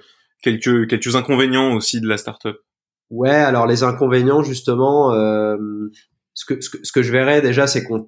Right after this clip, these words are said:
Speaker 2: on tacle beaucoup de problèmes en même temps dans une startup. Et des fois, en fait, euh, l'infrastructure, elle n'existe pas. Donc, euh,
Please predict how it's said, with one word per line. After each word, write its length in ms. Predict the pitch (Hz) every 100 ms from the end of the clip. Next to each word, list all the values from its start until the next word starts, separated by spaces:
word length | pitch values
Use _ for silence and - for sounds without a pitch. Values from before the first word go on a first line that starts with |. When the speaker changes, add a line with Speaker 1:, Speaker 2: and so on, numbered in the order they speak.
| -
Speaker 2:
on 100 | 110
tacle 240 | 131 127
beaucoup 240 | 127 123 151
de 60 |
problèmes 340 | - 131 135 131
en 40 |
même 180 | 120 110
temps 260 | 135 - -
dans 120 | 110
une 140 | 110 110
startup. 360 | 107 - 143 - _ _ _ _ _ _ _
Et 160 | 110 110
des 200 | 107 131
fois, 260 | 127 147 151
en 140 | 120
fait, 320 | 151 143 143
euh, 360 | 110 107 107 107
l'infrastructure, 1040 | 110 110 110 123 - 131 - 131 - 147 127
elle 120 | 113
n'existe 420 | 120 123 123 131
pas. 300 | 127 120 - 101
Donc, 220 | 101 110
euh, 340 | 107 104 98